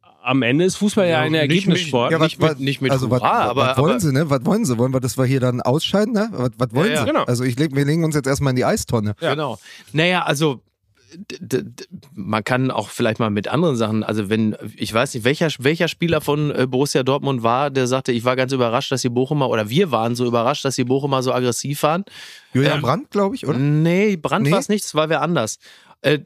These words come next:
Speaker 2: da packst du dir natürlich schon an den Kopf. Also da, da kann jetzt die K I auch erstmal nichts zu sagen. Ähm, sondern da sagst du ja, was habt ihr denn erwartet? Also d-, in Bochum,
Speaker 1: Ja.
Speaker 2: im Ruhestadion, wie,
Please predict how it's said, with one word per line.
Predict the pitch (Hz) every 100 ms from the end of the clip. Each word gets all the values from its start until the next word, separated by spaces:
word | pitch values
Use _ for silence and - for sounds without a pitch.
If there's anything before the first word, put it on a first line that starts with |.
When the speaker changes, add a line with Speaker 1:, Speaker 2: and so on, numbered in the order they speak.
| _
Speaker 2:
da | 123 117
packst | - 147 -
du |
dir | 185 202
natürlich | 202 214 196
schon | 226
an | 214 214
den |
Kopf. | - 220 - -
Also | 139 135
da, | 139 160
da | 165 156 151
kann | 185
jetzt | 185 -
die | 185
K | -
I | 190 233
auch | 165 127
erstmal | 120 135
nichts | 123 -
zu | 139
sagen. | 120 117 117 165 226 _ - - _ -
Ähm, | 151 151 151
sondern | 139 151 147 147 135 - -
da | 107 117
sagst | 127 151
du | 165
ja, | 151 127 -
was | 135 135
habt | 165 180
ihr |
denn | 165 165
erwartet? | 165 135 117 262 - 127 - - -
Also | 139 151 156
d-, | 147
in | 180 165 190
Bochum, | 143 160 175 170 143 131
Speaker 1:
Ja. | - 135
Speaker 2:
im | 160 160
Ruhestadion, | 127 165 170 - 127 135 135 139 156
wie, | 135